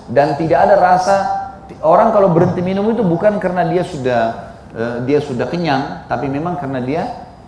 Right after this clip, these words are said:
ingin coba yang lain. Dikatakan di sini, "Dan diba-, diedarkan kepada mereka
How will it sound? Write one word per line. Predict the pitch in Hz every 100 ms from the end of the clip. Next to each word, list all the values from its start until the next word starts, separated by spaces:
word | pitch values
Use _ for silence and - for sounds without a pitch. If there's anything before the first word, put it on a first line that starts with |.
| - - -
ingin | 170 175 -
coba | 180 156 143
yang | 143 147
lain. | 139 104 80 - - - - - - - - - - - - - - - - - - - - -
Dikatakan | 131 156 180 233
di | 214
sini, | 175 196 202
"Dan | 185 190
diba-, | 170 156 156
diedarkan | 160 160 156 180 202 202
kepada | 175 160
mereka | 160 165 170 190